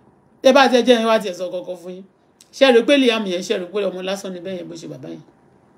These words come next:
Liam yẹn, ṣé ẹ rò pé ọmọ lásán ni? Ọmọ táwọn tó ní eyín òkè, àwọn tó léyín kéyín, abẹ́ mọ̀ pé Bukky eléyín òkè ni, but eyín òkè yẹn, eléyín burúkú ni, eyín ẹ̀, ṣé ti yé?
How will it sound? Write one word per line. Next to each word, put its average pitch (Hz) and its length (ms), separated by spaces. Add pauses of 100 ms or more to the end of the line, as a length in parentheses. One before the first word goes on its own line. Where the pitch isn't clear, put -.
(540)
Liam 185 260
yẹn, 151 140
ṣé 202 100
ẹ 190 60
rò 165 60
pé 180 80
ọmọ 175 120
lásán 180 300
ni? 151 80 (640)
Ọmọ 196 180
táwọn 180 500 (340)
tó 220 140
ní 226 160
eyín 214 280
òkè, 202 300 (880)
àwọn 185 240
tó 226 120
léyín 226 300
kéyín, 226 220
abẹ́ 220 220
mọ̀ 190 140
pé 233 80
Bukky 220 280
eléyín 208 320
òkè 156 280
ni, 160 100
but 175 200
eyín 214 260
òkè 196 260
yẹn, 156 220 (1000)
eléyín 233 320
burúkú 226 400
ni, 180 220 (420)
eyín 226 280
ẹ̀, 180 160 (760)
ṣé 214 160
ti 190 100
yé? 226 200